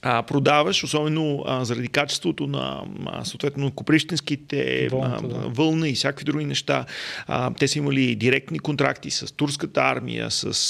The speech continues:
Speaker 1: а, на много високо ниво са продавали и всъщност изкарваш добри пари. Само че с когато, а, самия, м, той, както ви казах, Гаврил идва от не тея родове на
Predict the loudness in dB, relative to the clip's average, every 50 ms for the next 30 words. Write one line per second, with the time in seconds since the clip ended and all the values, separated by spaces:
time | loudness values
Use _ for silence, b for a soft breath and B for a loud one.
0 | 0 0 0 0 0 0 0 0 2 4 4 6 6 4 4 4 4 4 2 0
1 | -4 -2 -2 0 0 0 0 0 -4 -6 -4 -4 -4 0 0 0 0 0 0 -2
2 | -2 -4 -4 B B B B B B B B 0 0 2 2 2 2 0 2 2
3 | 4 4 4 4 4 4 2 4 2 2 2 2 2 2 2 0 0 0 0 0
4 | 0 -2 -2 -2 -2 -2 -2 0 2 0 0 2 0 0 0 0 -2 -4 -4 -2
5 | 0 0 0 0 -2 -2 -2 -2 0 0 0 -2 -4 -6 -8 -6 -4 -4 -6 -6
6 | -8 -14 -20 -20 -14 -4 0 4 4 4 4 4 0 -12 -14 -4 -2 -2 -2 0
7 | -2 -2 2 2 2 2 2 0 0 0 2 2 4 4 4 4 4 2 0 -2
8 | -2 0 2 4 6 6 4 2 0 -4 -2 0 2 0 0 -2 -6 -12 _ 2
9 | 4 4 4 4 4 2 0 -2 B B B B B B B -2 2 2 4 4
10 | 4 4 6 6 6 6 6 4 2 0 -2 -2 -2 0 0 0 -2 -2